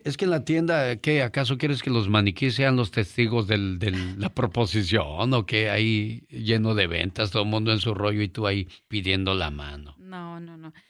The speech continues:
Speaker 2: Pero fíjate, y me imagino, esto no lo he visto, pero a lo mejor alguno de ustedes sí ha escuchado de esto, que pidan la mano a través de redes sociales. ¿Crees que esto pueda pasar ahora, hoy en
Speaker 1: Pues, a
Speaker 2: día?
Speaker 1: como va el tiempo, yo pienso que no,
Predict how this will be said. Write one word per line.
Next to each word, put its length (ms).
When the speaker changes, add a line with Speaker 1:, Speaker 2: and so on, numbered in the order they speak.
Speaker 2:
Pero 580
fíjate, 560
y 140
me 160
imagino, 1080
esto 440
no 200
lo 140
he 80
visto, 440
pero 200
a 40
lo 80
mejor 320
alguno 320
de 80
ustedes 600
sí 380
ha 120
escuchado 460
de 140
esto, 280
que 120
pidan 340
la 100
mano 440
a 40
través 340
de 120
redes 280
sociales. 680
¿Crees 240
que 100
esto 200
pueda 280
pasar 540
ahora, 300
hoy 120
en 40
Speaker 1:
Pues, 260
a 40
Speaker 2:
día? 120
Speaker 1:
como 240
va 200
el 220
tiempo, 360
yo 120
pienso 320
que 140
no, 180